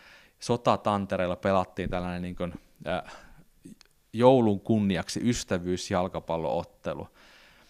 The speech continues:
Ja, ja kaikki tää tapahtui siksi, mitä Kristus oli tehnyt ajanlaskumme alussa. Hän oli tuonut rauhan. Ja vaikka tämän ensimmäisen maailmansodan aikana tää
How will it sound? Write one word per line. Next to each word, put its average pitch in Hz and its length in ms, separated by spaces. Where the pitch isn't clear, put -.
Ja, 92 220
ja 92 280
kaikki 131 440
tää 110 380
tapahtui 98 520
siksi, - 680
mitä 92 260
Kristus 110 540
oli 92 200
tehnyt 90 580
ajanlaskumme 87 800
alussa. 82 600
Hän 113 140
oli 104 160
tuonut 101 460
rauhan. 90 600
Ja 92 120
vaikka 113 360
tämän 101 220
ensimmäisen 104 560
maailmansodan 92 720
aikana 87 520
tää 92 300